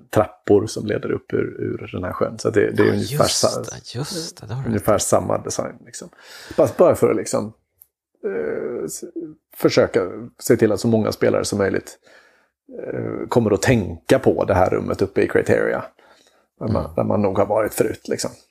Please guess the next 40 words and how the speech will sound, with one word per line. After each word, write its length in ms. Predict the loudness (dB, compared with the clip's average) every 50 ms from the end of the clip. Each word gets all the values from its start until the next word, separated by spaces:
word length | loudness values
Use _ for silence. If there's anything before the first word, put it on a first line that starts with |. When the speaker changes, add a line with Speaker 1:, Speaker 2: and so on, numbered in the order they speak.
| _ _ _ _ _ _ _ _ _ -14 -14
Speaker 2:
Just 260 | -12 -12 -14 -14 -16 -16
det. 60 | -20 -20 _ -20 -20 -20 -20 -20 -20 -18 -18 -18 -18 -18 -18 -16 -14 -12
Speaker 1:
Sen 120 | -8 -2
ska 120 | 2 4
Speaker 2:
Ja, 300 | 4 4 4 2 0 -2 -4
Speaker 1:
man, 140 | -6 -6 -2 2
Speaker 2:
det 80 | 4
är, 600 | 6 6 6 6 4 4 4 2 2 2 2 0
ja, 160 | 0 0 0 0
det 60 | 0
är 40 | -2
så 140 | -2 -2 -4
snyggt, 420 | -2 0 -2 -2 -4 -10 -8 -2
det 60 | -2
är 40 | -2
så 120 | -2 -2 -4
snyggt. 380 | -4 -4 -6 -6 -10 -16 -12 -4
Och, 420 | -2 -2 -2 -2 _ _ -2 2
eh, 280 | 2 4 4 4 2 2
då 120 | 0 0
tar 180 | 4 4 4 4
man 120 | 4 2
ju 60 | 2
då 180 | 4 4 4 4
äntligen 460 | 4 2 2 0 2 0 0 0 2
sig 140 | 2 2 0
in 160 | 0 0 -2
i 60 | -2
det 80 | 0 2
här 160 | 2 2 0
Wrecked 380 | 2 0 0 0 -2 -4 -8 -6
Ship, 340 | -2 0 0 -2 -2 -4
som 200 | -6 -4 -2 2
ju 60 | 2 2
är 40 | 2
en 60 | 2
helt 280 | 2 2 2 2 2 2
annan 240 | 2 2 2 0 0
sorts 260 | 0 -2 -4 -4 -6
spelupplevelse. 840 | -6 0 2 2 2 2 0 -2 0 0 0 0 0 -2 -2 -2 -4